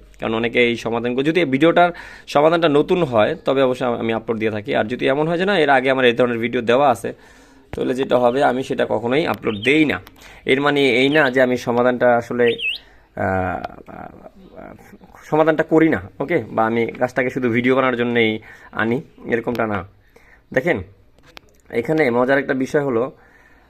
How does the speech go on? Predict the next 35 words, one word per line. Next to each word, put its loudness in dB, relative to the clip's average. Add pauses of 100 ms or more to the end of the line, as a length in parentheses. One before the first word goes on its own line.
আহ, -2 (920)
দাঁড়ান -6
একটু, -6
আমার -6 (100)
ক্যামেরাটা, -10 (1400)
ফোন -6
আসতেছে, -12
আমি -10
একটু -14
বন্ধ -8
করে -8
নিই। -10 (160)
আচ্ছা, -18 (1900)
so, -2
এখন 2 (180)
এই 6
রেজিস্টরটা 2
মূলত 2 (100)
কয় 4
টাকা 2
দাম 0
হবে? -6
ধরেন -2
দুই -2
টাকা। -4 (220)
So, 4
আমরা 2
এখানে 4
তিরিশ -2
হাজার -2
টাকার -4
মতো -6
একটা -2
বিল 0
নিছি -4